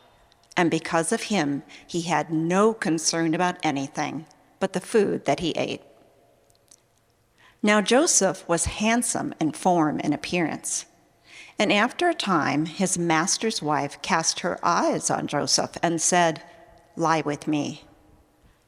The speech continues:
But he refused and said to his master's wife, "Behold, because of me, my master has no concern about anything in the house, and he has put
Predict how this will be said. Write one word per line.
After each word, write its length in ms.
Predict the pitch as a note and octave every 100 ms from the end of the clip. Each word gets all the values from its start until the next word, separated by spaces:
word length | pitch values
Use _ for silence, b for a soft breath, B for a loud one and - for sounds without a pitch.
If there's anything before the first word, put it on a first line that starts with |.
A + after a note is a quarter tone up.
| -
But 220 | F3+ F3+
he 140 | G#3 F3+
refused 840 | D3+ - F#3+ F3 C#3+ - - - - _ _ B B -
and 160 | F#3 F#3
said 260 | A3 A3
to 100 | A3+
his 220 | G#3 F#3 F3+
master's 560 | D#3 E3+ - F3+ -
wife, 520 | D#3+ D#3 G2 - - - _ _ _ _ _ _
"Behold, 720 | G3+ E3 G#3+ A3+ D#3 - - B B B B B -
because 540 | G3+ - - B3+ C4+
of 120 | C#4
me, 440 | A3 G3+ C#3 - - - - _
my 320 | F3+ F3 G#3+
master 540 | B3 F#3+ F3+ - E3 D3+
has 300 | D#3 D#3 F3
no 340 | F3 F#3+ B3+
concern 760 | - A#3+ A3+ A#3+ F3+ C3 - - - - _ _ _ _ _ - -
about 340 | C3 E3+ F3 -
anything 560 | F#3+ A#3 B3+ - D#3+ E3
in 120 | E3
the 80 | F3
house, 580 | G#3 G3+ - - - - B B B -
and 160 | F3
he 180 | F#3 A3+
has 200 | A3 D#3+
put 360 | - F#3+ F3